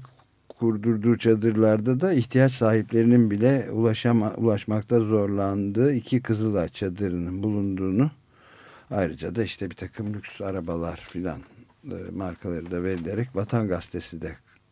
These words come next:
kapsamlı bir araştırma. Bence, e, daha önceki, e, soruları da geçtim. Sevgi, bundan sonrası için muhakkak soruşturmaya, e, uğrayacağına dair bir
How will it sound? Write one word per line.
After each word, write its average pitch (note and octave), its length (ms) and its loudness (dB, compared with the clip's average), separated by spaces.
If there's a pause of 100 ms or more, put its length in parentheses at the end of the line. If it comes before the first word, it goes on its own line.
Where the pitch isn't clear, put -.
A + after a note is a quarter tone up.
(160)
kapsamlı F2 680 -8
bir F#2 100 -2
araştırma. F2 540 -6
Bence, D#3 400 0
e, A#2 260 -2 (400)
daha B2+ 280 4
önceki, B2 540 4 (1500)
e, F#2+ 380 -6 (420)
soruları A2+ 480 4
da C3 80 6
geçtim. A#2 680 0 (800)
Sevgi, G2 460 -8
bundan G#2 560 4
sonrası A2 540 0
için B2 300 -2
muhakkak A#2+ 640 0
soruşturmaya, A2 880 2
e, G#2 340 -4
uğrayacağına A2 680 2
dair A2 340 2
bir G#2+ 120 -2